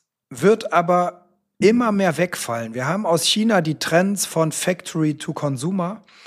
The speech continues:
und der Fokus auf den Endkonsumenten ist ein ganz, ganz wichtiger Aspekt, der auf jeden Fall mit K I noch weiter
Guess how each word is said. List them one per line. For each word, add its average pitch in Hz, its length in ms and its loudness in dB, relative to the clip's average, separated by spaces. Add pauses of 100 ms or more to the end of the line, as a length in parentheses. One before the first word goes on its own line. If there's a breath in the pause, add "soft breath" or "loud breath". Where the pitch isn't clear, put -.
(280 loud breath)
und 165 580 2 (300 soft breath)
der 139 100 0
Fokus 226 500 -2
auf 151 200 -4
den 151 160 -2
Endkonsumenten 160 1080 -2 (220 loud breath)
ist 143 160 -4
ein 165 120 2
ganz, 180 300 2
ganz 175 300 0
wichtiger 165 340 -2
Aspekt, - 520 -6
der 123 140 0
auf 135 160 0
jeden 196 320 0
Fall 147 360 0
mit 135 200 -6
K 143 300 0
I 180 240 -4
noch 170 480 0
weiter 160 560 2